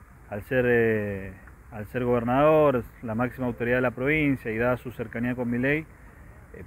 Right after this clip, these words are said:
puede, puede transmitirle nuestro reclamo, que básicamente tiene que ver con el, la restitución de la comida a los merenderos y comedores, la normalización del potenciar trabajo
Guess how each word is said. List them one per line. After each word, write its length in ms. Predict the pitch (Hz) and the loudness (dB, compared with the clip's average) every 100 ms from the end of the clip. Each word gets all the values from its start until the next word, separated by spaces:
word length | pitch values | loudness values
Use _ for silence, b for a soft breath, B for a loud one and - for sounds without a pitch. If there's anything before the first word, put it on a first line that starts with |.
| - | -6
puede, 580 | 120 117 117 110 104 | 0 2 4 2 -2
puede 200 | 98 117 | -4 -6
transmitirle 520 | 117 120 113 110 131 131 | -4 -4 -4 -2 0 0
nuestro 220 | 123 120 | -2 -4
reclamo, 400 | 123 139 196 180 | -4 0 0 0
que 80 | 123 | -2
básicamente 600 | 123 135 123 123 135 127 | -2 -2 -4 -2 -2 -4
tiene 240 | 127 131 | -2 -2
que 80 | 120 | 2
ver 160 | 127 123 | 0 2
con 260 | 127 117 | 0 -2
el, 140 | 113 104 B B B B - | -4 -8 B B B B -8
la 160 | 107 110 | -2 -2
restitución 540 | 107 120 113 110 147 | -2 -4 -6 -4 -2
de 100 | 143 | 0
la 100 | 135 | 2
comida 260 | 123 131 139 | 2 2 2
a 20 | |
los 120 | 131 | 2
merenderos 380 | 127 123 131 139 | 0 -2 0 0
y 20 | |
comedores, 640 | 131 139 175 180 170 165 156 | 0 0 4 6 6 6 4
la 120 | 123 | 2
normalización 720 | 117 110 110 110 - 107 127 | 0 -2 -4 -4 -6 -4 0
del 180 | 127 123 | 0 0
potenciar 460 | 120 113 117 131 123 | -2 -6 -6 -6 -2
trabajo 520 | 127 151 165 165 | 2 4 2 -2